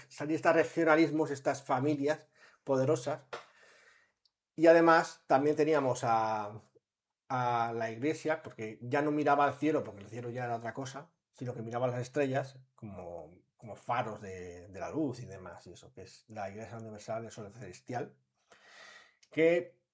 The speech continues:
pues, empezó a dirigir un poco el, la, la ética y la moral de, de la gente de,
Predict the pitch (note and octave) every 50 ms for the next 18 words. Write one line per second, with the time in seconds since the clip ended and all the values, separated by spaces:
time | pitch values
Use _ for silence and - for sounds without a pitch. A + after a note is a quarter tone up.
0 | _ _ _ - D#3 E3 F3 F3+ F#3 F3+ - - - - _ _ _ _ - D3+
1 | D3 C3+ C3 C#3+ C3+ C3+ C3 B2+ D3 D3+ D#3 D#3 D3 C#3+ D3 D3+ D#3 D#3+ - -
2 | - - _ - D3 C3+ C3+ C3+ C3 C3 C#3+ D3 C#3 C3 C3+ B2 C3+ C#3 C#3+ C#3
3 | C3+ C3 B2 A#2+ A2+ A2 G#2+ G#2+ G2+ G2+ G2 F#2+ F#2+ F#2 F2 F2+ F2+ - - -
4 | _ _ _ _ _ _ _ _ _ _ _ _ - A#2 G#2+ F#2 F#2 F2+ F2 F2+
5 | F2 E2+ E2+ E2 E2 E2 F2 - - _ _ _ _ _ _ _ _ _ _ _
6 | _ _ _ _ _ - - G#2 G2+ G#2+ A#2 B2+ C3 C3 C3 - B2 A2+ G#2 G#2
7 | G#2 G#2+ A2+ A2 A2+ G#2+ G#2+ G#2 G2 F#2 F#2+ F#2 F#2 G2 G#2 A#2+ B2 A#2 G#2 F#2+
8 | - - A#2 G#2+ A#2 A#2 A2+ A#2 G#2+ G2 F#2 F#2 G2 G#2 A#2